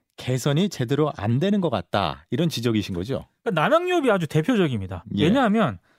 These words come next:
Speaker 2: 불가리스 사태 때문에 회장이 직접 대국민 사과하고요. 눈물로 경영 일선에서 퇴진하겠다고 약속을 했는데 이거 없던 일 돼버렸거든요. 그러니까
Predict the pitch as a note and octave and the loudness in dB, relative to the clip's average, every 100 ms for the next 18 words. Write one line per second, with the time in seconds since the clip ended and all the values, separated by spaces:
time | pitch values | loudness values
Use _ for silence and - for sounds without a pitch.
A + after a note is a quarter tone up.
0 | _ - F3+ A3+ E4 D#4 C#4+ A#3 A3 G#3 | _ -2 2 4 2 0 -2 -2 0 0
1 | A3 F#3 D3+ G3+ B3 _ _ _ - A3 | 0 0 2 2 0 _ _ _ -2 2
2 | C#4+ D#4 A#3+ A#3 - C#4 C4 _ - D3+ | 4 2 0 -2 2 2 2 _ -2 2
3 | B3 C4 - D#3+ G#3 D3 A2+ F#3+ A2 - | 4 2 2 2 2 2 0 0 -2 -6
4 | _ _ _ - G3 E4+ G4 F#4 D#4+ F#3 | _ _ _ 2 4 4 4 6 6 4
5 | - C3+ F3+ G#3+ A3 A3+ F#3+ C#3+ - G#3+ | 2 2 4 2 2 0 0 -2 -2 0
6 | A3 G3 F#3 D3+ A#2 C3 - D#3 C#3+ C#3+ | 2 0 -2 -4 -2 -4 -4 -4 -2 -4
7 | G2 C3 G2+ - _ _ _ _ D#3 A#3 | -4 -4 -6 -10 _ _ _ _ -2 2
8 | C#4 A#3+ - E4 D#4+ A#3+ C3 A2+ G2+ - | 2 0 -2 0 0 0 0 -2 -6 -10
9 | G2+ F#2+ G3+ _ _ - G#3 A#3 C3+ | -10 -8 -10 _ _ -4 0 0 -2